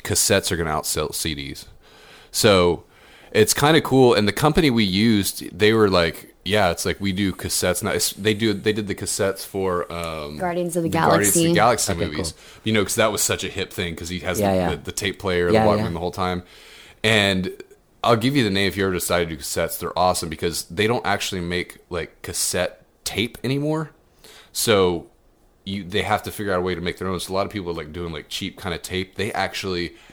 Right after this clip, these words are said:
Speaker 1: use two inch and they cut it to the size of cassette tape.
Speaker 3: Oh,
Speaker 1: So the,
Speaker 3: killer.
Speaker 1: the tape actually sounds incredible.
Speaker 3: Oh, that's awesome.
Speaker 1: It's, like, on, like, little cut down two inch.
Speaker 3: Yeah.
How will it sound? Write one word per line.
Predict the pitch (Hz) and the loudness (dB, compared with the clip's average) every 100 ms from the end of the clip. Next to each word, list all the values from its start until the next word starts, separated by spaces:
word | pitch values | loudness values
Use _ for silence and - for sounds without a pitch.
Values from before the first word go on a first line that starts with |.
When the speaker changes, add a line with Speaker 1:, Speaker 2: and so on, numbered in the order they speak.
| - | -14
Speaker 1:
use | 87 80 | -10 -8
two | - - - 147 | -8 -6 -2 -2
inch | 87 73 - - - - - _ | -2 -6 -8 -10 -14 -20 -20 _
and | - 92 | -8 -6
they | 85 | -6
cut | - 110 107 | -4 -2 -2
it | 98 | -2
to | 98 | -6
the | 90 | -4
size | - 101 98 95 85 - | -2 0 2 2 0 -4
of | - 87 | -6 -8
cassette | - - 98 92 | -6 -4 -2 0
tape. | 139 | 4
Speaker 3:
Oh, | 143 | 4
Speaker 1:
So | 107 - 143 | 4 4 4
the, | 127 | 4
Speaker 3:
killer. | 80 - | 2 -2
Speaker 1:
the | 101 | -6
tape | - - 139 139 | -6 -4 -4 -4
actually | 95 - 90 | -6 -6 -8
sounds | - 101 95 87 | -8 -6 -6 -6
incredible. | - 78 - 90 82 69 64 - _ _ | -8 -14 -10 -8 -6 -10 -14 -18 _ _
Speaker 3:
Oh, | 135 156 | -4 0
that's | 127 - | 0 0
awesome. | 107 160 190 | -2 -2 0
Speaker 1:
It's, | - | 2
like, | 113 98 | 0 2
on, | 101 | 0
like, | 92 82 | 0 -2
little | 104 101 | -2 -2
cut | - 107 | -2 -6
down | 90 90 82 | -4 -4 -4
two | - 85 | -6 -8
inch. | 65 - - | -8 -12 -6
Speaker 3:
Yeah. | 104 135 147 80 | 0 2 2 0